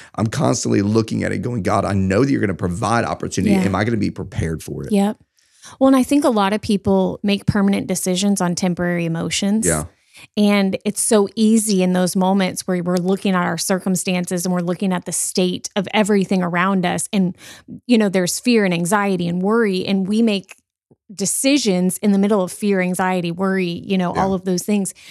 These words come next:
Speaker 2: that are permanent rather than, than seeing it through the lens of faith.
Speaker 1: Yeah.
Speaker 2: And that, I think that takes, um, practice. And I, you know, I wanna encourage people that are,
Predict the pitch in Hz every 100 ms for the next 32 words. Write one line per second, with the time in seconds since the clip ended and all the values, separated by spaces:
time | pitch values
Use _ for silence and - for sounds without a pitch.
0 | - - - 226 202 - - - 277 330
1 | 240 175 185 - 196 214 220 220 208 202
2 | 190 185 180 - _ _ _ _ 208 214
3 | 196 - 240 214 208 202 - - 202 -
4 | 202 180 175 170 170 156 - 165 - -
5 | - - - - _ _ _ _ _ -
6 | 202 190 185 190 - _ - 220 302 -
7 | _ 220 240 302 233 202 220 233 - -
8 | 214 208 - - - - _ _ _ _
9 | _ _ _ _ _ - 208 196 175 170
10 | 165 _ _ - 196 180 - 220 269 -
11 | - _ _ _ _ _ _ _ 226 220
12 | - - 254 262 - 214 294 277 208 226
13 | 214 196 226 214 196 208 202